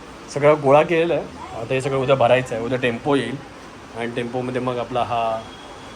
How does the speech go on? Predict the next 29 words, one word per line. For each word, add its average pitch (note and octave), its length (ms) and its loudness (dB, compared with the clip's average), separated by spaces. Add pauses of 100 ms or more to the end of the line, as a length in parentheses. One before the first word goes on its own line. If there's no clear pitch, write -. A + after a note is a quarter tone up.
(440)
सगळं E3+ 120 2
सामान D#3 340 4
जाईल. A2+ 240 0 (120)
आणि B2+ 100 -2
हे D#3+ 160 4
नवीन D3+ 260 4
घरामध्ये D3 360 4
काही C#3 180 2
जाईल, C3 300 0
काही C3 300 -4
नाही C3 200 0
जाणार. B2 300 0 (640)
ओके, B2+ 260 -6
बघूया, D#3+ 300 4
म्हणजे C#3 180 2
अजून C#3+ 160 0
आम्ही C#3 140 0
कॉल C#3 200 -2
नाही C#3 200 2
घेतला A2+ 160 -8
आहे, D#3 80 -6 (480)
कारण B2 140 -4
हा B2+ 180 0
मला C3 360 2
भरपूरच A#2 440 0
आवडलेला. A2 420 0 (560)
Actually A#2 300 -4
आमचा A#2 200 -2
जो A#2+ 180 -2